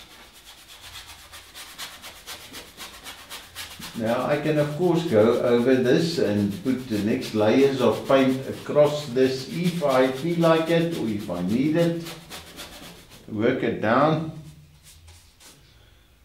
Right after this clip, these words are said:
Uh, the blue of the sky is not always the same.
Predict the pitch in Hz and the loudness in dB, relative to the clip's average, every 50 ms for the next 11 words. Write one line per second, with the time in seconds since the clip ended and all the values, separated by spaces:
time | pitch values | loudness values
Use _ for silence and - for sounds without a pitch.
0 | - - - - - - 104 101 95 95 90 87 87 - - - - - - - | -20 -20 -20 -16 -10 -6 -4 -4 -4 -4 -6 -8 -10 -14 -16 -18 -20 -20 -20 -20
1 | - - - - - - - - - - - - - - - - - - - - | -20 -20 -20 -20 -20 -20 -20 -20 -20 -20 -20 -20 -20 -20 -20 -20 -20 -20 -20 -20
2 | - - - - - _ - - _ _ - - - - _ _ - _ _ - | -20 -20 -20 -20 -20 _ -20 -20 _ _ -20 -20 -20 -20 _ _ -20 _ _ -12
3 | - 127 120 131 156 202 233 254 262 226 - - - 143 143 - - 131 127 135 | -10 -10 -8 -8 -6 -4 -4 -2 -4 -4 -6 -6 -8 -8 -8 -8 -10 -8 -4 -2
4 | 135 131 123 117 117 120 123 127 147 143 - 113 110 107 107 104 104 101 101 - | 0 0 0 -2 -2 -4 -2 -4 -4 -4 -4 -6 -6 -4 -4 -4 -4 -4 -6 -10
5 | - - - - - - - - - - - - - - - - - - - _ | -12 -14 -18 -20 -20 -20 -20 -20 -20 -20 -20 -20 -20 -20 -20 -20 -20 -20 -20 _
6 | - - - _ - - - - - _ - _ _ _ - 95 90 87 - - | -20 -20 -20 _ -20 -20 -20 -20 -20 _ -20 _ _ _ -12 -10 -10 -8 -6 -4
7 | 92 90 90 95 113 - - - - | -2 -2 0 0 0 -2 -2 -6 -12